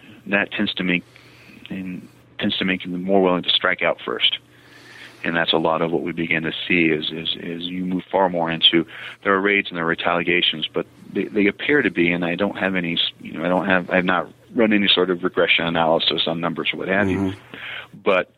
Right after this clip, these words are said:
Speaker 1: um, eighteen thirties, eighteen forties are definitely a period where you see far more raiding. I mean, my, um,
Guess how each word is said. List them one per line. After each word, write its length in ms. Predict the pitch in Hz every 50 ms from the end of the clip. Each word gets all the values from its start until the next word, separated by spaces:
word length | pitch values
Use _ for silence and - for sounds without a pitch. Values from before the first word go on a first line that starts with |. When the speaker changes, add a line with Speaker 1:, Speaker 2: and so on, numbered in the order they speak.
| _ - -
Speaker 1:
um, 300 | 90 82 80 78 73 - - -
eighteen 260 | 104 104 - - 95
thirties, 240 | - 95 92 87 90
eighteen 280 | 87 82 - 87 85 -
forties 460 | - - 95 95 90 87 82 80 -
are 140 | 82 78 78
definitely 520 | 78 82 85 85 - 87 80 85 85 82
a 60 | 82
period 280 | - - 80 80 82 82
where 120 | 82 85 80
you 100 | 80 80
see 160 | - - 90
far 260 | - - 82 80 80
more 140 | 78 78 76
raiding. 360 | 78 82 85 82 78 73 76
I 20 | 78
mean, 180 | 80 82 82
my, 220 | 80 82 80 78 78
um, 200 | 76 78 76